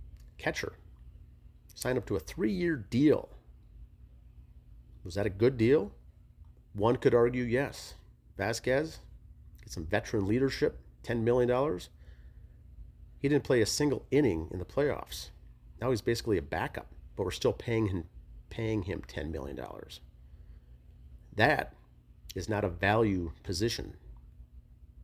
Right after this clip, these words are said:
Ten million dollars for him is not worth ten million.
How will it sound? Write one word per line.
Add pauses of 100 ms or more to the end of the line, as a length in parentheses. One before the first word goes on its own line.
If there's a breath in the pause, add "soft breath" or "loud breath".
(580)
Ten
million
dollars
for
him
is
not (200)
worth (140)
ten (180)
million.